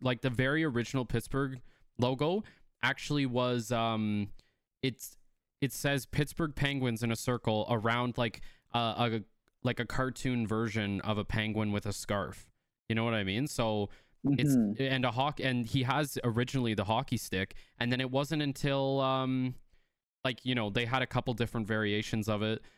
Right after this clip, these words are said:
Speaker 1: but, and then in nineteen ninety-two they changed it to, like, a more simplistic design with just the one without the
Speaker 2: Right.
Speaker 1: hockey stick.
Speaker 2: Yeah, that's the one I'm talking about.
Speaker 1: Yeah, and then in two thousand two they changed it to, um, the, like,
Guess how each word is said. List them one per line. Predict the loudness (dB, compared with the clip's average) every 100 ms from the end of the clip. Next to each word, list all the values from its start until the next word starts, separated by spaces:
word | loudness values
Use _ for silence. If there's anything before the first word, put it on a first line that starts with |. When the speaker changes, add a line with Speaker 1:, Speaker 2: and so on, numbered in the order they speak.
| _
Speaker 1:
but, | -6 -2
and | 0 0
then | 0
in | 0
nineteen | 2 0 0 0
ninety-two | 2 0 -2 0 0 2
they | 0
changed | 0 -2 -2 -2
it | -2
to, | 0 2 2 0
like, | 0 0
a | 0
more | 0 -2
simplistic | -2 -4 -4 -6 -2 -4
design | -2 0 0 2
with | 0 0
just | -2 0
the | -2
one | 0 0
without | 2 4 6
the | 6
Speaker 2:
Right. |
Speaker 1:
hockey | 4 0 -2
stick. | -4 -2 -4 -6 -4 2
Speaker 2:
Yeah, | 6 6 6
that's | 4 4 6
the |
one | 6
I'm | 6 4
talking | 4 2 2 0
about. | 2 2 0 0
Speaker 1:
Yeah, | 0 2 0
and | 0 2
then | 2 0
in | 0 0
two | 0 0
thousand | 2 0 0 0
two | 2 2
they | 2
changed | 0 0 -2 -2 -4
it | -2
to, | 0 0 2 0 -4 _ _ -2
um, | 0 0 0 0 -2 -6 _
the, | -2 0
like, | 0 0 -4 -10